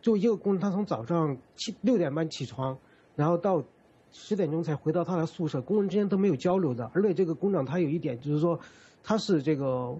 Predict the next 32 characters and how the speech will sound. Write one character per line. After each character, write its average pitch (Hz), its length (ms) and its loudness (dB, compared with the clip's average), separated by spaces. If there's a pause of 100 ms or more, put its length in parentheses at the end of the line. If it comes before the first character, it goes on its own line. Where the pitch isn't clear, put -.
就 202 80 2
不 240 160 2
可 - 160 0
以 131 80 4
说 180 180 2
话 202 200 2
的， 143 100 -4
你 120 100 -8
在 135 140 -2
生 170 160 -2
产 127 140 0
线 143 160 2
上， 127 200 0 (600)
然 170 160 2
后 208 160 4
中 240 280 0
间 214 200 2
休 220 200 -4
息 180 240 -6
一 170 120 -2
个 185 100 -2
半 185 180 0
小 127 160 -6
时 - 140 -12
的 156 80 0
话， 160 140 2
是 180 160 -2
你， 117 520 -6
就 165 120 2
是 156 80 2
说 180 100 4
你 120 260 -2